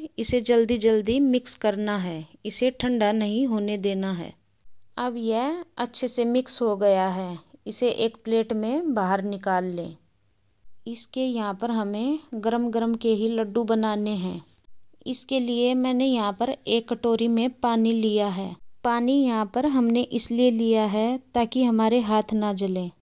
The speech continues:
अब पानी को दोनों हाथों पर लगाते हुए इन्हें गोल लड्डू की शेप दें।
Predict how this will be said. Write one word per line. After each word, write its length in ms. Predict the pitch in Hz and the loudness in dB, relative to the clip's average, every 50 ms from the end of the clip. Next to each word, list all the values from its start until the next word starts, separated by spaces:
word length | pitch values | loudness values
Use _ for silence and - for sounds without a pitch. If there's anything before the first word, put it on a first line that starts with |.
| - - - - - | -20 -20 -20 -14 -8
अब 240 | - 240 233 226 233 - - | -6 -6 -6 -6 -8 -4 -2
पानी 340 | 233 214 214 214 214 233 240 | -2 0 0 0 0 0 0
को 260 | 233 - 220 220 233 247 | 0 2 2 2 2 2
दोनों 440 | 254 233 240 240 233 240 262 262 | 0 0 0 2 2 2 2 2
हाथों 340 | 214 208 208 202 196 - 240 226 | 2 2 2 0 0 -2 -2 0
पर 180 | - 220 202 | 2 2 2
लगाते 540 | 202 202 202 196 214 202 202 - - 233 226 | 4 2 2 2 2 0 0 0 2 2 2
हुए 360 | 202 185 208 208 208 208 220 254 285 294 - _ - | 2 2 2 2 2 4 2 2 0 -4 -6 _ -2
इन्हें 340 | 226 233 214 214 233 220 208 | 0 2 2 2 0 -2 0
गोल 300 | 208 220 233 233 233 247 | 2 4 4 4 4 4
लड्डू 380 | 240 220 220 214 202 196 226 226 | 2 4 2 0 0 0 -2 -4
की 240 | - - 220 240 277 | -2 -2 -2 0 0
शेप 400 | - - - 233 220 214 208 - 185 | 0 0 2 2 2 2 2 -2 -4
दें। 260 | 180 185 175 160 | -4 -4 -4 -4